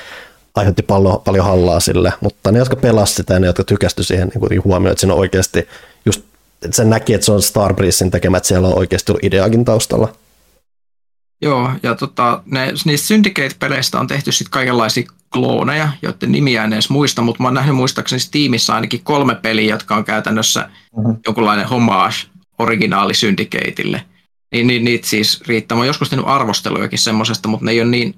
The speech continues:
Speaker 2: vahvasti jäänyt
Speaker 1: Mm.
Speaker 2: mieleen, että mä kykenisin heittää nimiä, vaikka mä kuinka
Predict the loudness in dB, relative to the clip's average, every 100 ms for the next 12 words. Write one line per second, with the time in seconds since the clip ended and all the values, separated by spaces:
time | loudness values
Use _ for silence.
0 | -4 -4 -4 -6 -4 0 2 2 0 -2
1 | -6 -10 -10 -4 -4 -4 -4 -6 -6 -8
2 | -8 -12 _ _ -2 0 2 0 -2 0
3 | -2 -4 -12 -2 0 0 -2